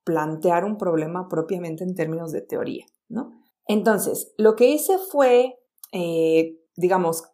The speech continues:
combinar, por decirlo de alguna manera, la exposición de los textos de la siguiente manera, que fue, eh, empezando por la noción de archivo.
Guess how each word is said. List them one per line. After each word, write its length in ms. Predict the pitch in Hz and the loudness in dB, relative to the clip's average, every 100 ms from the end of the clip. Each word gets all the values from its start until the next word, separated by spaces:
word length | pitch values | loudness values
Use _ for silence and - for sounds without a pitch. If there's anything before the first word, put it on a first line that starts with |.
| _ | _
combinar, 960 | 147 180 170 185 190 196 208 233 254 - | 2 2 2 0 0 -2 -4 -4 -6 -12
por 140 | 202 170 | -8 -8
decirlo 280 | 165 196 | -6 -2
de 60 | 196 | -2
alguna 220 | 185 190 | -2 -4
manera, 280 | 180 170 165 | -4 -6 -6
la 100 | 151 | -6
exposición 600 | - - 143 - - 185 | -8 -12 -12 -10 -8 -6
de 80 | 196 | -4
los 260 | 190 190 | -6 -8
textos 640 | - 190 - - 160 190 - _ | -6 -6 -8 -8 -10 -10 -20 _
de 140 | - 175 | -4 0
la 140 | 170 | 0
siguiente 680 | 170 175 160 175 175 175 175 | -2 -6 -2 -2 -2 -4 -4
manera, 420 | 202 247 233 - _ _ | 0 -2 -2 -8 _ _
que 120 | 180 | -6
fue, 600 | 175 185 185 175 160 - - _ _ | -4 0 4 4 4 -2 -16 _ _
eh, 460 | 185 175 165 165 - | -4 -2 2 2 0
empezando 720 | 180 180 180 220 226 240 262 | -4 -2 -2 0 0 0 0
por 500 | 220 214 240 269 - _ _ | 2 4 2 -2 -12 _ _
la 140 | 175 | -4
noción 800 | 165 170 - 190 185 180 185 - _ _ | -4 -6 -4 0 0 0 -6 -8 _ _
de 160 | 160 | -4
archivo. 720 | 156 - - 214 311 - - | -2 -4 -4 -2 -2 -4 -10